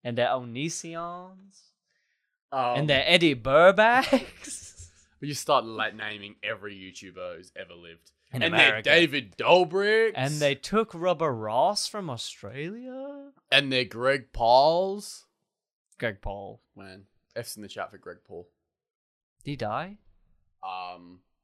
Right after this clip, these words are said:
Speaker 2: un-, no, but just, just F's in the chat for just Greg, Greg Paul. Just, like, imagine waking up
Speaker 1: He's
Speaker 2: as Greg
Speaker 1: dead.
Speaker 2: Paul.
Speaker 1: <laughs>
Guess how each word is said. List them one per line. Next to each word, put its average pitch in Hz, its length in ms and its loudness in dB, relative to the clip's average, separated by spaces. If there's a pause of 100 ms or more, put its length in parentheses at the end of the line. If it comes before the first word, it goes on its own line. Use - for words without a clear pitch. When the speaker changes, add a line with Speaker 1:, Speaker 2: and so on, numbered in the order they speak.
(280)
Speaker 2:
un-, 92 240 -18 (120)
no, 90 300 -14 (300)
but 92 300 -8
just, - 280 -20
just - 260 -20
F's - 260 -14
in 104 60 -14
the 98 60 -14
chat 110 320 -4 (220)
for 90 120 -14
just 98 360 -20
Greg, 90 240 -8 (100)
Greg 87 140 -20 (140)
Paul. 90 280 -14 (1000)
Just, - 200 -20
like, 90 280 -4
imagine 104 440 -14
waking 101 360 -10
up 95 240 -6
Speaker 1:
He's 226 160 -4
Speaker 2:
as - 140 -12
Greg 202 240 -8
Speaker 1:
dead. 226 180 -8
Speaker 2:
Paul. 185 360 -10
Speaker 1:
<laughs> - 40 -20